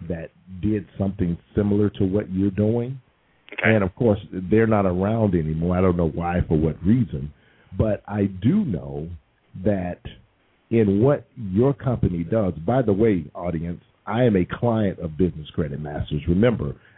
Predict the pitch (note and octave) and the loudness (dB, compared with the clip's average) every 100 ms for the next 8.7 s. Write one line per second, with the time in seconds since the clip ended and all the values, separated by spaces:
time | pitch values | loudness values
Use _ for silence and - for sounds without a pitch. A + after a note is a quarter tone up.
0 | - G2+ D3 B2+ G#2+ A#2+ G#2 G2 G#2+ G#2 | -2 2 2 2 2 0 -6 -8 -6 -6
1 | F#2+ - F2 F#2+ F2+ E2+ G2 A2 F#2+ F#2+ | -6 -6 -4 -4 -2 -2 -2 -2 -4 -4
2 | E2+ - F#2 F2+ D2+ D#2+ E2+ F2+ E2 D#2 | -6 -6 -6 -6 -6 -8 -8 -6 -6 -6
3 | - G#2 G2+ - B2 A#2 B2 - _ _ | -2 -2 -2 -4 0 0 -2 -8 _ _
4 | _ - G2+ B2 G#2 - A2 A2 G#2+ F2 | _ -2 2 4 4 2 2 4 2 2
5 | G#2 G2 F#2+ - G2+ F#2+ F2 F2+ G2 G#2+ | 0 0 -4 0 0 0 0 -2 -2 0
6 | G#2+ - - F#2+ F#2 F2 E2+ - F#2+ A#2+ | 0 -2 -8 -4 -2 -2 -4 -4 0 2
7 | G#2+ G#2 G2+ F#2 F2+ E2+ D2+ F2 G2 G2 | 2 2 2 0 2 -2 0 0 0 -2
8 | F#2+ F2 D#2+ E2+ F#2+ B2 | -2 -2 -2 -2 -2 -4